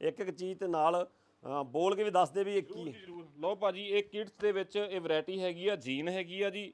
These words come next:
Speaker 2: ਇਹਨੂੰ ਚੈੱਕ ਕਰੋ ਵੀਰੇ। ਬੈਨਟਨ ਦਾ ਪੀਸ ਹੈਗਾ, ਫਸਟ ਕਾਪੀ ਆਰਟੀਕਲ। ਇਹਨੂੰ ਇੱਕ ਨਹੀਂ, ਦੋ ਨਹੀਂ, ਤਿੰਨ ਸਾਲ ਵੀ ਹੰਡਾ ਲਓਗੇ, ਇਹਦੇ ਵਿੱਚ ਕੋਈ ਕੰਪਲੇਂਟ ਨਹੀਂ ਹੈਗੀ ਗੀ, ਨਾ ਕਲਰ ਜਾਊਗਾ, ਨਾ ਬੋਰ ਆਏਗੀ।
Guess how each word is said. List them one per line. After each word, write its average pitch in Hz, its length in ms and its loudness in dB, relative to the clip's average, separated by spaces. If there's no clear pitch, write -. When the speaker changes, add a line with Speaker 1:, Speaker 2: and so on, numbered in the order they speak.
Speaker 2:
ਇਹਨੂੰ 190 140 -4
ਚੈੱਕ 175 320 2
ਕਰੋ 202 200 2
ਵੀਰੇ। 196 280 4
ਬੈਨਟਨ 170 460 4
ਦਾ 196 100 8
ਪੀਸ 175 320 -2
ਹੈਗਾ, 185 240 4
ਫਸਟ 226 340 -4
ਕਾਪੀ 202 280 -2
ਆਰਟੀਕਲ। 170 440 0
ਇਹਨੂੰ 208 220 -6
ਇੱਕ 180 240 -4
ਨਹੀਂ, 208 160 -2
ਦੋ 180 180 -2
ਨਹੀਂ, 208 100 -2
ਤਿੰਨ 226 260 2
ਸਾਲ 220 260 4
ਵੀ 220 120 2
ਹੰਡਾ 196 220 4
ਲਓਗੇ, 196 260 2
ਇਹਦੇ 214 260 2
ਵਿੱਚ 208 140 -2
ਕੋਈ 208 160 -2
ਕੰਪਲੇਂਟ 170 460 -2
ਨਹੀਂ 175 180 -4
ਹੈਗੀ 139 260 -2
ਗੀ, 139 140 -6
ਨਾ 147 200 -2
ਕਲਰ 180 320 2
ਜਾਊਗਾ, 208 340 2
ਨਾ 208 160 -2
ਬੋਰ 151 220 0
ਆਏਗੀ। 135 360 0